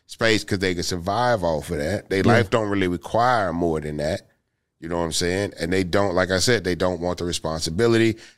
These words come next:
Speaker 1: they don't want the work ethic, and they don't wanna have to break out of their comfort zone.
Speaker 2: Mm.
Speaker 1: So a motherfucker will stay right there and be happy with that, knowing that they was destined for greatness. I couldn't live with myself,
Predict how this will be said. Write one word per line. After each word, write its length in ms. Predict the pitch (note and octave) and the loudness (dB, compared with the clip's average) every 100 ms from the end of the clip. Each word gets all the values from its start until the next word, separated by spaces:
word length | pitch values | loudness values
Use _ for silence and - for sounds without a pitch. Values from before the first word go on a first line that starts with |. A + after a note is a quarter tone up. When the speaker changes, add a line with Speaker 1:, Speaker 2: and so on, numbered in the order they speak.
| - | -4
Speaker 1:
they 80 | F2 | 0
don't 240 | F2 E2+ | 0 0
want 240 | E2 D#2 | 0 -2
the 80 | D2 | -2
work 320 | D2+ G#2+ G#2+ | 0 0 2
ethic, 360 | G#2+ G#2 G2+ F#2 | 2 2 2 2
and 80 | E2+ | 2
they 60 | E2 | 2
don't 240 | F#2 F#2+ | 2 2
wanna 200 | F#2+ F2+ | 0 0
have 140 | F2 F#2 | 0 -2
to 60 | |
break 300 | D#2+ F#2 F2+ | 0 0 2
out 140 | F2+ E2 | 2 2
of 80 | D#2 | 0
their 100 | D2 | -4
comfort 440 | - G2 F2 C#2+ | -4 -4 -2 -4
zone. 340 | C2+ A1+ G1+ - _ _ _ _ _ | -6 -8 -12 -20 _ _ _ _ _
Speaker 2:
Mm. 160 | A#2+ A#2 | 0 2
Speaker 1:
So 80 | E2+ | 2
a 40 | |
motherfucker 380 | E2 G#2+ G#2+ F2 | 2 2 0 0
will 120 | F2 | 0
stay 260 | E2+ - A2 | 0 2 2
right 280 | F2 F#2 F2+ | 4 2 0
there 220 | G2+ G#2+ | 0 2
and 80 | F2 | 0
be 160 | D#2+ E2 | 0 0
happy 360 | F2+ A2+ - | 2 0 0
with 240 | D#2+ D2+ - | 0 -2 -4
that, 240 | G#1 G1+ _ _ _ _ - | -10 -12 _ _ _ _ -10
knowing 480 | F2 A#2+ C3+ A#2 | 0 4 4 4
that 160 | F#2+ F#2 | 2 0
they 140 | G#2 | 0
was 100 | F#2 | 0
destined 400 | D#2 F#2 F#2+ - | 0 0 0 -2
for 120 | - E2+ | -4 -4
greatness. 600 | F2 G2+ D#2 B1+ - - _ _ | 0 0 -2 -6 -12 -12 _ _
I 100 | - G#2 | -6 -2
couldn't 480 | A#2+ A2+ G#2 F#2 | 0 2 0 0
live 240 | A2+ C3 B2 | 2 4 4
with 100 | G#2+ | 2
myself, 720 | G2+ F#2 - G2+ E2 D#2 - | 2 0 0 0 0 -2 -10